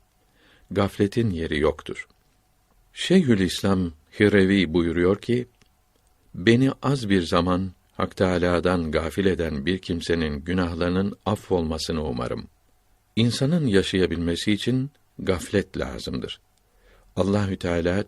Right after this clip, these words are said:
çok merhametli olduğundan onların her birini yaratılışlarına uygun olan işle uğraştırmaktadır. Böylece gaflet hasıl olmaktadır. Varlık yükü hafiflemiştir.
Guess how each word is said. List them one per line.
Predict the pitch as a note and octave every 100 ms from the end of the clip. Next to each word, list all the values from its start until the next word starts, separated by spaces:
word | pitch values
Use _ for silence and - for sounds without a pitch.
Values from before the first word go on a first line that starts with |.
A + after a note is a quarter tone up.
| -
çok | C3 B2+
merhametli | F#2 F2+ E2 E2 D2+ D2 G2
olduğundan | F#2 F2 F#2 F2+ G2+ A2+ A#2 _ _ _ _ _ _ -
onların | A#2 B2+ B2 A#2+
her | A2+ D3+ G#2+
birini | F2 E2 G2+ C3 _ _ _ -
yaratılışlarına | F#2 G2 G2+ G#2+ G#2 - G#2 G#2
uygun | - G2 G2+ A#2+
olan | G2 G2 G#2
işle | - - -
uğraştırmaktadır. | D2+ C2+ C2 B1 - C#2 C2+ C#2 - - - _ _ _ _ _ _ _ -
Böylece | C#3 G#2+ G2
gaflet | F#2+ F#2 F2 - F#2 -
hasıl | C#2+ - C#2+
olmaktadır. | C2+ C2 C2 - - - - _ _ _ _ _
Varlık | F2 E2+ F2 G#2+
yükü | F#2 - F#2+
hafiflemiştir. | F2+ - D#2 E2 D2 D2 - - -